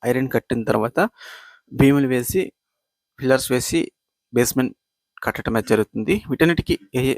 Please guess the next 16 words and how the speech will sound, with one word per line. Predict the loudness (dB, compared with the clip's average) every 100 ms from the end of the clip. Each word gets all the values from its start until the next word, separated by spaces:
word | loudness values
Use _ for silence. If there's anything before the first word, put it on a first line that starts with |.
| -2
మెటీరియల్ | -2 0 0
పడుతున్నాయి, | -2 0 2
ఎంత | 2 0 -2
ఖర్చు | -2 0 0
అవుతుంది, | 0 -2 0
పూర్తి | 2 2 2
డీటెయిల్స్ | 2 4 2 0
అయితే | -2 -2 -2 -12 -20 -20 -20 _ 0
ఇవ్వడమే | 2 4
జరుగుతుంది. | 4 4 2 2 4 4 -2 -14 -20 -20 -20 -20 -20 -20 -2
వీడియో | 2 4
నచ్చితే | 4 4 4 2 -2 -4
లైక్ | -2 0
చేసి | -2 -2 -2 0
సబ్స్క్రైబ్ | 2 2 2 0 2
చేయండి. | 0 0 -2